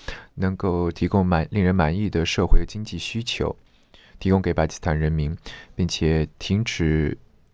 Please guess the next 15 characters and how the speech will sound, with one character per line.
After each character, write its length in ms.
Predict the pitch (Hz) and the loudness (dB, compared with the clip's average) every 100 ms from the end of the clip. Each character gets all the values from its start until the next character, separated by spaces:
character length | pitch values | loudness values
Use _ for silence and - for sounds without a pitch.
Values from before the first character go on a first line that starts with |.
| _ _ _ _ | _ _ _ _
歧 220 | - 85 | -10 -8
视， 300 | 90 - 95 - - - - | -6 -6 -6 -8 -20 -20 -10
并 180 | 92 87 | -4 -4
且 300 | - 87 80 | -2 -2 -2
可 200 | - - | -2 -2
以 300 | 85 82 78 | 0 0 -2
创 200 | - - | 4 4
造 140 | - | 4
一 120 | 85 82 | -2 -8
个 360 | 87 80 78 - | -6 -4 -6 -10
充 180 | - 117 | -4 0
分 160 | 117 85 | 0 0
的 100 | 78 | 0
环 240 | 78 80 | 0 -2
境。 240 | - 80 | -2 -4